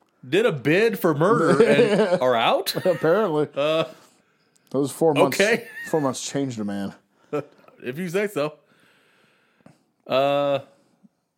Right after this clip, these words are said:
Speaker 2: But isn't it amazing if you think about it? In ninety-eight,
Speaker 1: Mm-hmm.
Speaker 2: W W F has a shit roster.
Speaker 1: Yeah.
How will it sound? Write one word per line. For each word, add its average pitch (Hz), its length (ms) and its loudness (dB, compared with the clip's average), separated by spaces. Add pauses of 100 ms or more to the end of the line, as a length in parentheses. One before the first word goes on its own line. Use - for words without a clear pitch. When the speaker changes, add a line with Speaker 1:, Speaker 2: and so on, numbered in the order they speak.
(100)
Speaker 2:
But 180 100 0
isn't 233 160 0
it 403 140 0
amazing 185 360 2
if 156 120 -2
you 151 60 0
think 151 240 -4
about 92 240 -8
it? 85 100 -18 (1160)
In 135 160 -2
ninety-eight, 156 720 -2 (380)
Speaker 1:
Mm-hmm. 131 180 -16 (480)
Speaker 2:
W 208 200 2
W - 80 4
F 180 120 -4
has 131 480 0 (120)
a 107 160 -4
shit - 680 -12
roster. 76 560 -16 (460)
Speaker 1:
Yeah. 156 200 -4